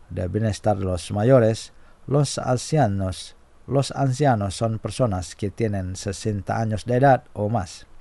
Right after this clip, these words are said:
El veintinueve de mayo de mil novecientos noventa y seis, el presidente Suharto declaró oficialmente en Semarang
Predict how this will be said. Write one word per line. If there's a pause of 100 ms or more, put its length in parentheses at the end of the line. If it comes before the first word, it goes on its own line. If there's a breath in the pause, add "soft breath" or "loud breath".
(680 soft breath)
El
veintinueve
de
mayo
de
mil
novecientos
noventa
y
seis, (320 soft breath)
el
presidente
Suharto (360 soft breath)
declaró
oficialmente
en
Semarang